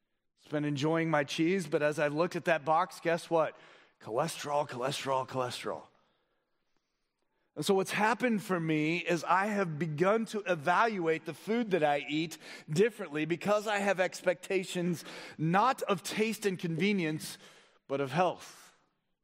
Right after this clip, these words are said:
of extending the runway from my vantage point of the time I get to spend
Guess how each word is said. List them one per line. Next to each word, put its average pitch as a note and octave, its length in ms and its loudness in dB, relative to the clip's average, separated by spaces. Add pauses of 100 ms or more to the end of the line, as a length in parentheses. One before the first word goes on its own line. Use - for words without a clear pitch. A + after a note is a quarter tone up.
(1040)
of C3 120 -6
extending G3 800 0
the F3+ 100 2
runway F3 520 0
from D3 220 -4
my D3+ 240 2
vantage D3 520 -2
point B2 280 -2
of B2 100 -4
the B2+ 80 -6
time D#3 320 0
I D3+ 60 0
get - 180 -8
to C3+ 100 -12
spend C3+ 480 -4